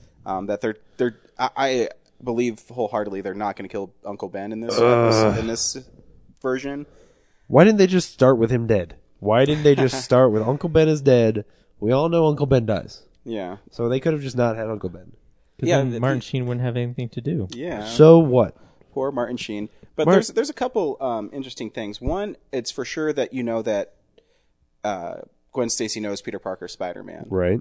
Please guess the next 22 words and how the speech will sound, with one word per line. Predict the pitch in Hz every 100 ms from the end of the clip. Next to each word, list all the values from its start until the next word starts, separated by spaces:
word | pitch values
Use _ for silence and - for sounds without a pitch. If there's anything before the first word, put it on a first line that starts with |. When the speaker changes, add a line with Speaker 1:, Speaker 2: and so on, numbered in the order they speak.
| _
Speaker 1:
Because, | - 110 104 113
Speaker 2:
Yep. |
Speaker 1:
I | 113
mean, | 120
there's | 117 110 - - _ _ -
two | 175
or | 139
three | - 113
shots | - 110 117
in | 98
the | 98 85 -
trailer | - 113 107 95
there | 95
where | 110
he's, | 110 104
like, | 98
jumping | - 107 110 101
up | 95 -
things | 107 95 101 95
and, | 82 - - _ _ _ _ -
you | 131 113
know, | 107 104